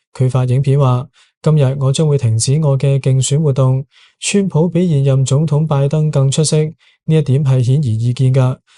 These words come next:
我簽署咗支持佢作為共和黨候選人提名嘅承諾，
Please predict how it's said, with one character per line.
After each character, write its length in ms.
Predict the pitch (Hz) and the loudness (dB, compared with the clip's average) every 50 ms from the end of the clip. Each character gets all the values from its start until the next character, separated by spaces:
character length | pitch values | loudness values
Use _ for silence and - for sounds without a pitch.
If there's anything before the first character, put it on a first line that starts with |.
| _ _ _ _ | _ _ _ _
我 160 | 139 131 139 | 0 0 0
簽 260 | 135 - 160 165 170 | 2 0 0 0 0
署 100 | 143 143 | 0 0
咗 240 | 135 131 131 135 151 | 0 0 0 0 0
支 160 | 143 - 175 | 0 0 -2
持 220 | 165 - - 113 120 | -2 0 -2 -4 -2
佢 240 | - 131 135 147 | 0 0 0 0
作 220 | 143 - 151 147 143 | 0 -2 -2 -2 -2
為 200 | 127 120 117 120 | -2 -2 -4 -4
共 200 | - 135 135 131 | -2 -2 -2 0
和 120 | 117 117 | -2 -2
黨 160 | 117 135 151 | -2 -2 -2
候 160 | 185 160 156 147 | -2 -2 -2 -2
選 220 | 143 - 160 180 | -2 -2 -2 -2
人 160 | 180 143 113 113 | 0 -2 -2 -2
提 200 | 117 120 117 113 | -2 -2 -2 0
名 160 | 113 120 120 | 0 0 0
嘅 80 | 127 | -2
承 180 | 120 - 120 113 | -2 -2 -2 -2
諾， 260 | 120 127 127 131 143 | 0 -2 -2 -2 -6